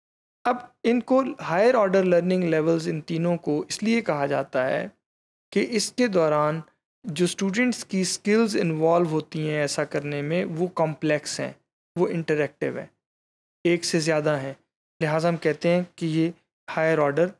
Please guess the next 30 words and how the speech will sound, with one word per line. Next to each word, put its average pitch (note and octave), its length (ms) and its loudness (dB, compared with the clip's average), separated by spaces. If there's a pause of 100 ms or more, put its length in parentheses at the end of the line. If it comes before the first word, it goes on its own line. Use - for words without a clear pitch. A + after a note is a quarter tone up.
(100)
लर्निंग C#3 340 -4
के C3+ 80 -10
सवाल C#3+ 420 -6
हैं। E3+ 80 -18 (440)
इनमें C4 280 4
से F#3 340 -2
सबसे F3 280 -6
पहले D#3+ 400 -4 (120)
एनालिसिस, C#3+ 560 -8 (220)
यानी F3+ 200 2
ये F#3+ 260 2
ब्लूम F3+ 460 -2
की F3 280 -8
कॉग्निटिव E3 560 0
डोमेन D#3+ 440 -6
का D#3 200 -2
वैसे D3 420 -2
तो A3+ 160 -4
चौथा G#3 440 0
लेवल C#3+ 380 -4
है, - 120 -12 (960)
लेकिन A3 440 2 (300)
हायर A3 280 2
ऑर्डर G3 240 4
लर्निंग E3 380 0
में E3+ 80 -4
ये F3 140 0
पहला C#3 280 -4
लेवल D3+ 340 -10
है। D#3 80 -18